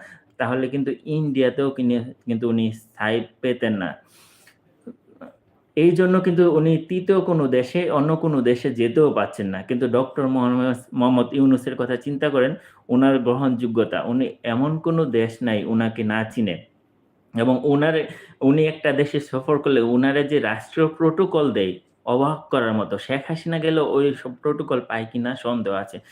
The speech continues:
আপনারা ইতিমধ্যে লক্ষ্য করেছেন, কয়েকটা দেশে যখন শেখ হাসিনা সফর করে, তখন কিন্তু রাষ্ট্রপ্রধান সরাসরি উপস্থিত হয় নাই।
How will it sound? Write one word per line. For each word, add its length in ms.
আপনারা 320
ইতিমধ্যে 600
লক্ষ্য 380
করেছেন, 520
কয়েকটা 400
দেশে 280
যখন 200
শেখ 260
হাসিনা 300
সফর 380
করে, 320
তখন 300
কিন্তু 300
রাষ্ট্রপ্রধান 1120
সরাসরি 500
উপস্থিত 560
হয় 120
নাই। 240